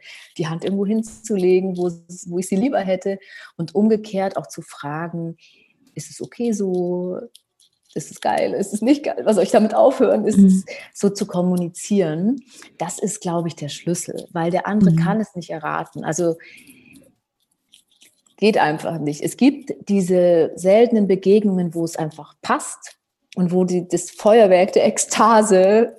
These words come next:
Speaker 1: äh, <laughs> sozusagen losgeht. Aber wie du schon sagst, das sind nicht, äh, die, die, äh, die, die häufigsten, ja, sondern man muss eigentlich eher am Anfang, finde ich, auch mit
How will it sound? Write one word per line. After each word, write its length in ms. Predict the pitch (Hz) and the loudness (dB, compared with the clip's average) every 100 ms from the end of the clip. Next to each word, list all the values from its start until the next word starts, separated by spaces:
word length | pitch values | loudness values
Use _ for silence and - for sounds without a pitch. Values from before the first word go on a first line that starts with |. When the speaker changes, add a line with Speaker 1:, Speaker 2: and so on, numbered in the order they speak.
| - | 0
Speaker 1:
äh, 180 | 190 | 2
<laughs> 140 | 196 240 | 0 -2
sozusagen 600 | 269 247 269 240 247 254 | -2 4 4 4 4 4
losgeht. 460 | 233 214 285 190 190 - - | 6 4 4 0 0 -8 -6
Aber 160 | 185 190 | -2 0
wie 60 | |
du 120 | 202 214 | 0 -2
schon 200 | 196 180 | -2 -6
sagst, 460 | 170 170 220 - - - - - _ _ _ - | -4 -6 -6 -10 -20 -20 -20 -20 _ _ _ -10
das 180 | 175 - | -6 0
sind 200 | 208 190 | 0 2
nicht, 300 | 208 - - | 0 -2 -14
äh, 320 | - 95 185 | -14 -10 -8
die, 280 | 190 170 175 | -8 -8 -8
die, 340 | 185 165 - | -6 -4 -4
äh, 460 | 170 170 - - 170 | -4 -6 -6 -6 -6
die, 280 | 175 165 147 - 196 185 - | -6 -6 -8 -8 -10 -8 -8
die 60 | |
häufigsten, 720 | 165 185 214 - - 175 185 | -2 -2 -4 -8 -10 -6 -4
ja, 160 | 190 170 | -4 -4
sondern 400 | 185 175 170 170 - - - - - _ | -4 -4 -2 -4 -8 -20 -20 -20 -20 _
man 160 | - 170 | -4 0
muss 180 | 185 202 | 0 0
eigentlich 360 | 160 170 156 | -2 -4 -2
eher 260 | - 180 180 | 2 4 4
am 100 | - | 2
Anfang, 500 | - 175 180 165 165 | -4 -6 -6 -8 -8
finde 260 | 160 170 160 | -6 -6 -6
ich, 120 | - | -2
auch 380 | 143 147 147 - | 0 0 -2 -12
mit 380 | 160 151 151 | -10 -8 -8